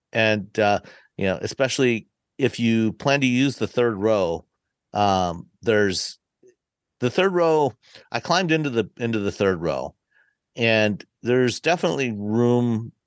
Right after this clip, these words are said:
for two adults back there if the second row seats are slid forward a bit, you know, so you're gonna sacrifice some, some second low, second row leg room. Uh, but you, you can get adults in both the second and third row. Um, one thing I liked about the,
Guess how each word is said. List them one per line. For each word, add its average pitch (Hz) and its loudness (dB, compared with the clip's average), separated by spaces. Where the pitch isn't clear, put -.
for 104 2
two - -2
adults 107 0
back 95 -2
there 92 0
if 101 -2
the - -8
second 120 -2
row 104 2
seats - -4
are 87 2
slid 123 -2
forward 107 0
a - -6
bit, 82 -4
you 95 -4
know, 82 -2
so 92 -4
you're 107 -2
gonna 107 -2
sacrifice 123 0
some, 98 -4
some 98 -8
second 113 -2
low, 92 0
second 151 -4
row 107 2
leg 92 0
room. 65 -10
Uh, 95 2
but 127 0
you, 131 -4
you 143 -2
can 180 0
get 135 0
adults 113 0
in 104 -4
both 113 0
the - -14
second 104 -2
and 92 -6
third 90 0
row. 58 -6
Um, 95 0
one 127 0
thing 143 0
I 110 2
liked 104 0
about 92 0
the, 85 -4